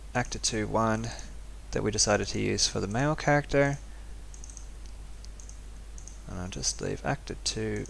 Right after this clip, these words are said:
one. There we go. Okay, now how do we fix up this gender issue? Well,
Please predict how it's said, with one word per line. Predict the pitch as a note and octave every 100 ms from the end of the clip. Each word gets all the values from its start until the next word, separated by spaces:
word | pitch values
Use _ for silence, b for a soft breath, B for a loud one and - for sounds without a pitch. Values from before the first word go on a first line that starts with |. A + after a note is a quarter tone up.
| -
one. | G#2 F#2 F2+ F2+ -
There | A2
we | G#2
go. | - D3+ F#3 - - - - - B B B B B - - - - - -
Okay, | - B2 F#2 -
now | C3+ C3
how | D#3
do | E3+
we | E3
fix | - C3 -
up | A2+ - -
this | A2+
gender | - A#2 B2 C#3
issue? | C#3+ - C3 C3 C3+ - - B B B B B -
Well, | D3+ D3